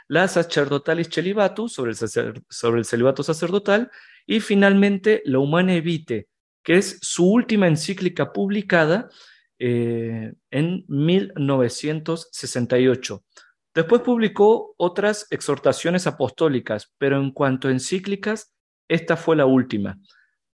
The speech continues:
Cabe destacar que las preocupaciones de pa-, de, del Papa Pablo sexto eran siempre preocupaciones sumamente sociales,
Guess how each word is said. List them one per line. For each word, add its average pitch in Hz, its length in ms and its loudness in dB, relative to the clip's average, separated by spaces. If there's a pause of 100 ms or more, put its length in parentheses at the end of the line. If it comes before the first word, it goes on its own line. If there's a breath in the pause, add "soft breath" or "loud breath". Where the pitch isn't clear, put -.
Cabe 208 280 2
destacar 185 840 0
que 127 120 -4
las 123 180 -2
preocupaciones 160 1160 -2 (440 soft breath)
de 123 100 0
pa-, 143 260 0
de, 117 480 0
del 113 220 -4
Papa 165 260 -2
Pablo 165 280 0
sexto 156 520 -6
eran 151 220 0
siempre 156 400 -2
preocupaciones 151 800 -4
sumamente 160 580 -2
sociales, 127 720 -2